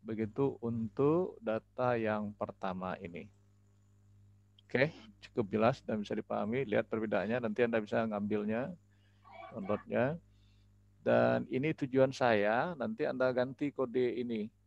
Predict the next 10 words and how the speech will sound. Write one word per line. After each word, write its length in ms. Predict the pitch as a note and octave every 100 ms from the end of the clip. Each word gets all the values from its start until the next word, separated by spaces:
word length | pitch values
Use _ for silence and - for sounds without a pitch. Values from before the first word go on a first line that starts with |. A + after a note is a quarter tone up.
| _ -
Bukan 240 | - A2
hanya 160 | G#2 G#2
dengan 320 | G#2+ G#2 G#2 A#2
W 240 | A2 G#2 - -
P, 160 | C3
tetapi 480 | D3+ - G2+ C3 G#2+
dengan 240 | G2+ G#2+ - _
F 240 | - C3 - -
dan 160 | G#2+ G#2+
W. 320 | G#2 F#2+